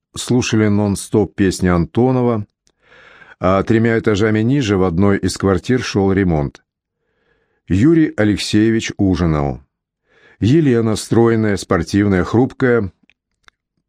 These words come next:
присела напротив, какое-то время наблюдала за тем, как муж ест. "Что-нибудь случилось?" Погодин оторвался от еды, недовольно, с удивлением посмотрел на жену.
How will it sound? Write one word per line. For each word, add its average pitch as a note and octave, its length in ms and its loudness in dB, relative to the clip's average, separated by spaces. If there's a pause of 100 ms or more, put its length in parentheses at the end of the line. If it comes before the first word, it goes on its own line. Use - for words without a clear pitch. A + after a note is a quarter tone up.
(120)
присела D3 440 0
напротив, G#2 540 0
какое-то A2+ 440 0
время G#2 480 0
наблюдала G2+ 720 0
за F2+ 160 0
тем, G2+ 220 0
как F#2 240 -2
муж F2 340 -2
ест. D#2+ 460 -4 (1080)
"Что-нибудь G#2+ 520 0
случилось?" A#2 680 -2 (1080)
Погодин F2+ 600 2
оторвался F#2 600 0
от E2+ 100 -4
еды, F#2 300 2
недовольно, G2+ 600 0
с - 100 -10
удивлением F#2+ 540 0
посмотрел F#2 600 0
на F#2 120 2
жену. D#2 440 -2